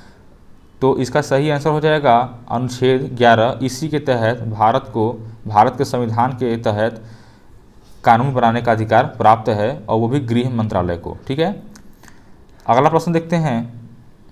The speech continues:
निम्नलिखित में से कौन सा एक भारतीय संविधान के अंतर्गत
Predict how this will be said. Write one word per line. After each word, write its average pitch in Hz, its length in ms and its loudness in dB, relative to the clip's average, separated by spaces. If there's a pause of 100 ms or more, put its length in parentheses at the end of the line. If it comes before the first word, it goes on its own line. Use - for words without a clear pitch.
(720)
निम्नलिखित 160 680 0
में 185 160 4
से 147 280 0
कौन 156 360 4
सा 175 140 2 (140)
एक 160 240 2
भारतीय 127 640 2
संविधान 135 680 2 (380)
के 147 200 0
अंतर्गत 139 720 2